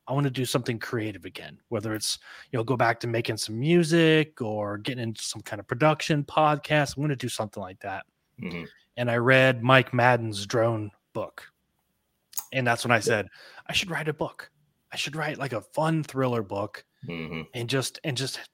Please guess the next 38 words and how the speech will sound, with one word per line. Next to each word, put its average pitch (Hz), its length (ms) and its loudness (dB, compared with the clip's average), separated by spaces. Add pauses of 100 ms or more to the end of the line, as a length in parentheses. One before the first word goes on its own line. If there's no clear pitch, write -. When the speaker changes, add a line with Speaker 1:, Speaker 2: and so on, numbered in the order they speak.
(160)
Speaker 1:
let 151 220 -2
my 113 140 -2
imagination 110 680 -2
run 104 240 -4
with 98 180 -16
it," - 80 -18 (100)
because 120 200 -4
I 131 60 4
love 135 220 6
spy 120 340 -2
movies. 113 340 -4
I 113 80 0
love 117 220 0
action 107 380 -4
and 101 80 -8
all 101 140 -4
that. 110 280 0 (360)
Speaker 2:
Sure. - 260 -6 (480)
Speaker 1:
And 120 100 -6
I 117 80 2
kinda 180 340 4
started 151 300 8
writing 131 300 4
some 131 140 0
ideas 117 340 0
down 113 240 -2
and 104 100 -8
developing 104 540 -4
them. 101 220 -6
But 101 160 -6
then 113 180 -4
I 107 80 -2
got 117 240 -2
to 117 120 -6
a 101 40 -8
point 131 360 0
where 113 240 -2
work 127 360 4